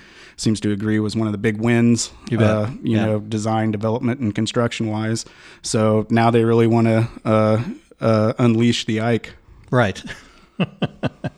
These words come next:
Speaker 2: Now, we, we mentioned Valerie Wise. Uh, I can't, kinda ran out of time, uh, to get her on this podcast, but we will have Valerie on a podcast here pretty soon,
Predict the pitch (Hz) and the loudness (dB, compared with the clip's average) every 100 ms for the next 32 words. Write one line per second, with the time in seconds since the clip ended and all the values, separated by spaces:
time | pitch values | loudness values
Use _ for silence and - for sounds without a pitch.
0 | - - - - 127 110 104 123 113 123 | -18 -20 -20 -2 2 2 2 0 2 4
1 | 127 156 147 117 120 123 107 101 101 101 | 4 2 2 4 4 4 2 -2 0 -2
2 | 95 95 98 - - 104 98 95 98 - | -2 -4 -6 -8 -8 -6 -6 -4 -6 -4
3 | 135 113 110 - 139 101 110 107 104 92 | -2 -2 -4 0 2 2 0 2 0 -2
4 | - 123 107 98 98 - - - - - | -4 -2 -2 -2 -6 -10 -20 -20 -14 -4
5 | 101 95 98 107 107 98 98 95 - - | -4 -2 -2 -2 0 -2 -2 -4 -6 -4
6 | 107 98 107 95 92 - 92 98 95 107 | -4 -2 -4 -2 -4 -6 -8 -6 -4 -2
7 | 98 95 87 98 95 90 90 87 87 85 | -2 -2 -4 -4 -6 -6 -8 -8 -8 -4
8 | 107 98 101 92 87 - 98 92 101 90 | -4 -4 -6 -6 -6 -6 -8 -8 -10 -10
9 | - 101 92 87 | -8 -6 -6 -10